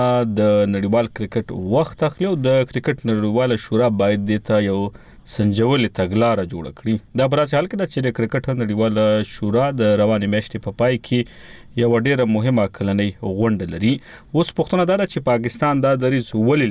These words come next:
لري؟ ځکه چې پاکستان په خپله هم پاکستان سوپر لیګ په نامه له څو کلونو راهیسې داسې تجارتي ټورنمنټونه کوي چې د بېلابېلو هیوادونو مشهور لوبغاړي هم پکې برخه اخلي. تفصیل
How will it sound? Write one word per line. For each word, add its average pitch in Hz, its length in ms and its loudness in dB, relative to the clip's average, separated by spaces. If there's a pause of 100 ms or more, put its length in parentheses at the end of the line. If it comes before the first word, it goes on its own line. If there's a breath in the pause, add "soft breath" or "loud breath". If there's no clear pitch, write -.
لري؟ 107 200 -2 (400)
ځکه 156 240 -2
چې 147 440 -2
پاکستان 104 540 -4
په - 140 -8
خپله 110 280 0 (160)
هم 139 320 0 (640 loud breath)
پاکستان 113 480 0
سوپر 107 320 -2
لیګ 117 180 0
په 104 100 -4
نامه 98 220 2 (140)
له 104 180 0
څو 117 140 -2 (100)
کلونو 113 260 2
راهیسې 101 520 -2
داسې 101 240 -2 (160)
تجارتي 95 580 -2 (480 loud breath)
ټورنمنټونه 87 760 -2 (240)
کوي 107 240 0 (240)
چې 135 340 -2
د 110 460 2
بېلابېلو 117 640 0 (180)
هیوادونو 104 540 0
مشهور 104 400 -2
لوبغاړي 95 400 -2
هم 101 160 -2
پکې 117 340 -6
برخه - 240 -4
اخلي. - 240 -14 (140)
تفصیل 160 280 -2